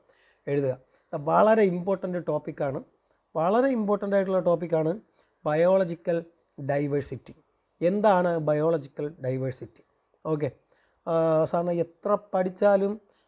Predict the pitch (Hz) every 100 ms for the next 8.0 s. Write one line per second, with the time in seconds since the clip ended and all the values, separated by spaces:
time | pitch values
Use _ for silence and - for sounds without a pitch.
0 | - 175 190 - 175 196 214 208 208 202
1 | 190 196 - 240 220 202 185 185 180 175
2 | 175 175 165 160 175 180 180 170 165 170
3 | 156 175 220 _ _ _ _ 180 208 226
4 | - 226 214 208 202 196 185 196 185 180
5 | - 170 165 165 - _ _ - 156 160
6 | 170 165 156 - 156 156 _ _ 147 135
7 | 135 127 - 110 - _ _ 180 165